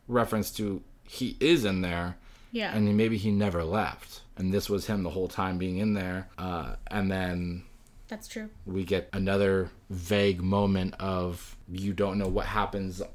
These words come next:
Speaker 1: inside that room. You just see the hallway, him walking out, and at some point you start seeing blood footprints
Speaker 2: Yeah.
Speaker 1: on the ground as he's walking.
Speaker 2: Yeah.
Speaker 1: And then you kinda realize that maybe he just killed the lady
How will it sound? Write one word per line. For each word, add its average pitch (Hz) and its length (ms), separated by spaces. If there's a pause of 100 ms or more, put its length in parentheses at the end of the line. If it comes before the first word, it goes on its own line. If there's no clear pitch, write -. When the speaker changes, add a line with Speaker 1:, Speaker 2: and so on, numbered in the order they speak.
(200)
Speaker 1:
inside 95 440
that 85 220
room. 101 420
You 95 100
just 87 200
see 101 120
the 85 140
hallway, 92 840
him 127 240
walking 110 460
out, 90 380 (260)
and 101 140
at 92 120
some 110 220
point 95 260
you 87 80
start 90 300
seeing 92 360
blood 110 420
footprints 113 800
Speaker 2:
Yeah. 214 240 (120)
Speaker 1:
on 107 200
the 92 60
ground 101 360
as 87 140
he's 92 160
walking. 82 720
Speaker 2:
Yeah. - 300 (180)
Speaker 1:
And 82 200
then 82 220
you 80 100
kinda 95 340
realize 87 420
that 90 180
maybe 90 320
he 101 160
just 92 300
killed 107 280
the 95 80
lady 90 520